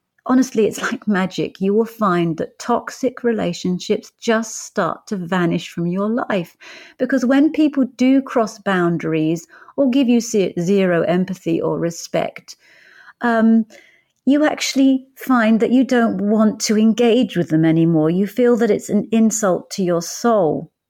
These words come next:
You start valuing your soul. Now, if all this talk of self-love is making you feel uncomfortable because you're a spiritual person and you've been conditioned, as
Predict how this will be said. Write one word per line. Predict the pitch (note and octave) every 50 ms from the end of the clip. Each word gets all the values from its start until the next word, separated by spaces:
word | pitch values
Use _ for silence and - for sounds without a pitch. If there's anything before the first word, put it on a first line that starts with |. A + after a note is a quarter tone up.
| _ _ _ _ _ _ _ _ _ _ _ _ _ _ _ _
You | - A3 A#3+ B3+ -
start | - - - C4+ B3 A#3+ B3 -
valuing | F#3 F3+ E3+ G3 A3+ A3 A3+ A#3 A#3 G#3+ G3+ F#3 E3+ E3 D#3 D#3 D3+ D#3 - - -
your | F3 E3 D#3+ D#3 E3
soul. | E3 - - F3+ E3+ D3+ C#3+ C#3+ C#3+ D3+ E3 _ _ _ _ _ _ _ _ _ _ _ _ _ _ _ _ _ _ _ _ _ _ _ _ _ -
Now, | B3 B3 B3+
if | B3 - D#4 E4
all | F#4 F#4
this | F4 F#4 F4 -
talk | - - D#4+ D4 C#4+ D4
of | C4+
self-love | B3 - B3+ A#3 A3+ A3+ A3+ A3 G#3+ G3+ F#3 F3+
is | F#3 F3+
making | F#3+ G3 G3+ A3 A#3+ - C#4+ C4 A#3+
you | A3+ G#3
feel | - G#3+ G3 F#3+
uncomfortable | F3 F3+ F#3 - G#3 F#3 F3+ F3+ - G3+ G#3 A3+ A3
because | G#3 G3 F#3+ F#3+ E3
you're | E3+ E3+ E3
a | E3
spiritual | E3 - - F3 E3+ F3 - - F#3
person | F#3 - G3 E3+ E3 E3 - - F3
and | E3 E3
you've | F3 E3+ -
been | E3+ E3 E3 E3
conditioned, | - - F3+ F3 D#3+ - F3 F3+ F3 - - G#3 G3+ G#3 G3+
as | F3 E3 E3